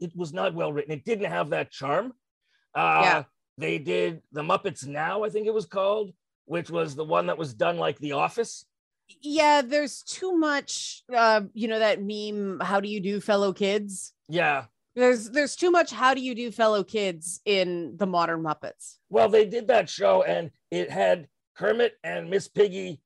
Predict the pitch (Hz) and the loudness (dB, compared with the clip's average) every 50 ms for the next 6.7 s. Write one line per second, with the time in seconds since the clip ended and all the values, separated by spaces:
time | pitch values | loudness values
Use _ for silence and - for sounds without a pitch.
0 | _ _ _ _ - 160 156 156 151 135 107 135 127 113 123 156 180 208 226 240 | _ _ _ _ 0 2 4 4 2 0 -2 -8 -8 -4 0 2 4 4 4 2
1 | - - - - - 185 202 214 214 214 214 214 214 214 214 214 214 214 196 160 | 0 -6 -16 -16 -8 -2 2 4 4 6 6 6 6 6 6 6 6 4 4 2
2 | 170 170 170 214 233 233 226 165 147 160 185 196 190 190 185 180 180 180 180 175 | 0 2 4 4 4 4 4 2 -2 -4 -2 0 2 4 4 6 6 6 6 6
3 | 180 185 180 180 180 180 165 190 202 196 190 185 175 170 160 160 151 - 156 190 | 6 6 4 4 2 0 0 4 6 6 6 8 6 6 6 4 2 2 0 -2
4 | 196 170 131 - - 165 156 165 170 170 139 107 156 175 214 233 226 165 - 202 | -2 -4 -6 -4 -2 -2 -2 -2 -4 -6 -8 -6 -2 0 2 2 0 0 0 0
5 | 233 233 233 226 226 196 190 170 - - 185 196 196 185 180 180 180 175 165 165 | 0 2 2 0 0 0 -2 -2 -4 -4 0 2 4 4 4 4 4 2 2 0
6 | 165 - - - - 277 196 185 220 113 113 - - | 0 0 -2 -2 -4 -6 -2 0 2 4 4 4 2